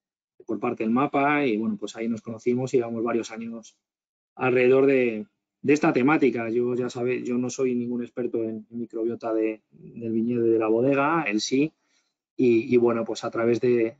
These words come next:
de esta temática justo en concreto nos conocimos, hemos desarrollado en conjunto además,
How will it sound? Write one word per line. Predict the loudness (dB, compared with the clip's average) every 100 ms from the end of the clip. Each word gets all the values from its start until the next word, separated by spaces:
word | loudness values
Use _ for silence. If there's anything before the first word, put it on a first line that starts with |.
| _
de | -10 0 2
esta | 2 0 0
temática | 2 4 4 2
justo | 0 0 -2 -4
en |
concreto | -8 -4 -2 -2
nos | -4
conocimos, | -8 0 4 4 2
hemos | 0 0
desarrollado | -4 -4 -2 -2 -4 -6 -10 _ _ _ _ -2
en | 0 2 0 -2
conjunto | -2 -2 4 4 4 2
además, | 4 4 2 -4